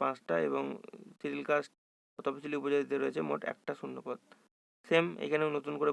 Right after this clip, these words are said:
বলার কিছু নেই, বারবার একই জিনিস, তোমরা একটু পড়ে নেবে, সব সেম। শুধুমাত্র আমি তোমাদের এখানে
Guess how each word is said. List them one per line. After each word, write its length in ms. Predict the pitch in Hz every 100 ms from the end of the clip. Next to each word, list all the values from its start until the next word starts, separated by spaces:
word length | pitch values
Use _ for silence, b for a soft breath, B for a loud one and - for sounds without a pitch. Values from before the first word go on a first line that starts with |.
| 139
বলার 180 | 139 139
কিছু 140 | 135 143
নেই, 100 | 143 147 147
বারবার 260 | 135 131 139 135 135
একই 140 | 139 139
জিনিস, 200 | 143 - _ _ b b _
তোমরা 180 | 143 139 135
একটু 120 | - -
পড়ে 160 | 143 143
নেবে, 180 | 143 156 160 _ _ _ _ _ -
সব 140 | 143 - -
সেম। 180 | 147 156 156 -
শুধুমাত্র 340 | - 143 147 151
আমি 100 | 147 143
তোমাদের 200 | 147 143
এখানে 160 | 143